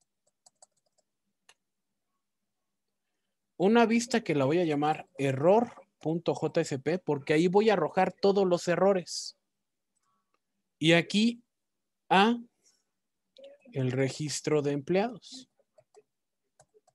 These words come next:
Entonces, mi index, mi acción, tiene que mandar a llamar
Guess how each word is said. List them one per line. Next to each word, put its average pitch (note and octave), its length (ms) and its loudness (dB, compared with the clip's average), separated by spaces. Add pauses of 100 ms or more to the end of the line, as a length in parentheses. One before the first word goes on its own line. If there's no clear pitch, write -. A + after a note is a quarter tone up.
(2500)
Entonces, G3+ 880 2 (2000)
mi D3+ 380 2
index, C#3+ 640 -2 (1000)
mi C#3+ 280 0
acción, D#3 560 0 (420)
tiene A#3+ 280 2
que B3 120 0
mandar G#3 400 2
a A3+ 80 2
llamar E3 580 0